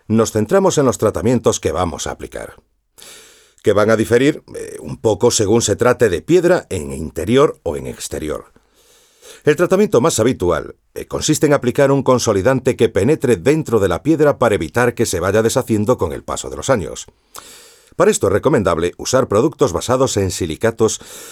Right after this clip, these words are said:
porque son los que mejor, eh, se llevan con la piedra. En Teais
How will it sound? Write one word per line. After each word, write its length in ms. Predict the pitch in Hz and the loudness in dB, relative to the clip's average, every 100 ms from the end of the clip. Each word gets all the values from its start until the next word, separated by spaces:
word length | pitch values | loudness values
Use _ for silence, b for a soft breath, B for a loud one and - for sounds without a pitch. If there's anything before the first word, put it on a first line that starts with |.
| B B - | B B -2
porque 220 | 170 160 | 0 2
son 220 | - 208 | 2 2
los 140 | 185 | 2
que 100 | - | 2
mejor, 400 | 147 113 160 156 - | 2 4 4 2 0
eh, 220 | 90 87 | -4 -4
se 160 | - 117 | -2 2
llevan 240 | 131 101 | 2 2
con 140 | 98 | -2
la 140 | 73 55 | -4 -6
piedra. 420 | 71 62 58 60 b b b b _ | -10 -10 -12 -12 b b b b _
En 200 | 131 104 | 0 0
Teais 460 | 71 67 110 127 | -2 0 0 0